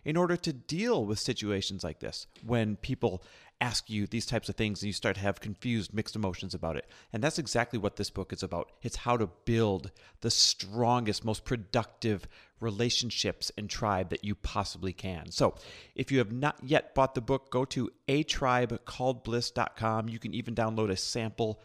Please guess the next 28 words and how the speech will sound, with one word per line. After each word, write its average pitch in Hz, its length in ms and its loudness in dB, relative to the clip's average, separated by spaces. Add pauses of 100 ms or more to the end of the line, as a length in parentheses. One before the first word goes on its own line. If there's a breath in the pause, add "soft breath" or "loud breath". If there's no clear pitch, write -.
(120)
chapter - 520 0
there, 107 360 4 (260 loud breath)
a 107 80 -2
sample 117 540 0
audio 110 500 4
chapter 110 480 0
if - 120 -6
you 104 100 -2
want. 104 260 -2 (300 loud breath)
You 127 120 -2
can 113 140 -10
get 127 160 0
one 123 120 0
of 110 80 -4
the 95 60 -4
last 104 380 0
few 127 140 0
remaining 107 400 -2
tickets - 380 -6
at 90 100 -6
some 113 180 -2
of 101 80 -2
our 101 100 2
stops - 380 0
coming 104 300 -2
up 104 180 0
in 98 100 -6
Toronto, 101 640 -2